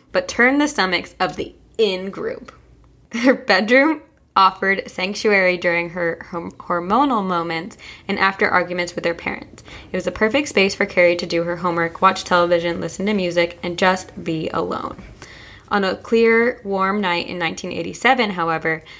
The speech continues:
Carrie's feelings of safety was ripped away as she got ready for bed. She was gazing out the window at the lone oak tree that dominated the lawn. When she was little, Carrie had played with its broad leaves. Back then, it was barely big enough for her to climb its branches.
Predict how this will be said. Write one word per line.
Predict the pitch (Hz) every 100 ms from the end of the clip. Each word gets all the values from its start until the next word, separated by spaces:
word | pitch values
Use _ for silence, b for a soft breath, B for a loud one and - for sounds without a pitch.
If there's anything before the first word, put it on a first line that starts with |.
| B -
Carrie's | 208 196 233 240
feelings | 196 185 185
of | 190
safety | - - 196 - 156
was | 160 160
ripped | 160 208 214
away | 240 202 175 156 -
as | -
she | -
got | 165 160
ready | 156 160
for | -
bed. | 170 - - 214 - B B B
She | - 208
was | 202 202
gazing | 185 190 208
out | 196
the | 190
window | 175 180 175 165
at | -
the | 180
lone | 170 175 180
oak | 190 196 -
tree | - 202
that | 185 190
dominated | 170 165 175 180 180
the | 175
lawn. | 170 165 190 196 - b b b b b b
When | 208
she | 202
was | 196
little, | 202 277 202 185
Carrie | 185 208 208
had | 220 214
played | - 196
with | 180
its | 175 175
broad | 190 180 180
leaves. | 165 - - - -
Back | 190 180
then, | - 208 175
it | -
was | 180 175
barely | 185 190 220
big | 240 190
enough | 180 170 170
for | 175
her | 175
to | 180
climb | - 160 156
its | 156
branches. | - 165 156 - - 214